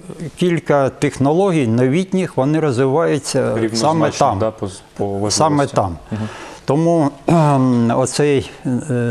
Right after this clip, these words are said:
Speaker 1: новий колайдер, який розробляється, він приведе знову до якихось суттєвих зрушень і в технології, і в житті людей. До речі,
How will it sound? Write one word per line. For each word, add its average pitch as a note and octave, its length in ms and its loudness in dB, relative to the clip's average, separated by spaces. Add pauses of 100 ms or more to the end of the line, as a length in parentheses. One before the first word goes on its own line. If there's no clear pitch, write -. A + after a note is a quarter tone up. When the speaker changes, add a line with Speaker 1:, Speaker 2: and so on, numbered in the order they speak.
Speaker 1:
новий D3+ 400 2
колайдер, C3 600 0
який G#2+ 420 0
розробляється, C3 800 -2
він C#3 180 0
приведе C3 640 0
знову B2+ 560 0
до A2 140 -2
якихось G#2+ 500 -4 (500)
суттєвих A2 640 0
зрушень A2 580 0
і G#2+ 460 -2
в F2+ 200 -8 (200)
технології, A2 920 0
і G#2+ 60 2
в G2+ 80 0
житті A2 340 -2
людей. F2 440 -4 (760)
До C3+ 160 2
речі, F3 520 2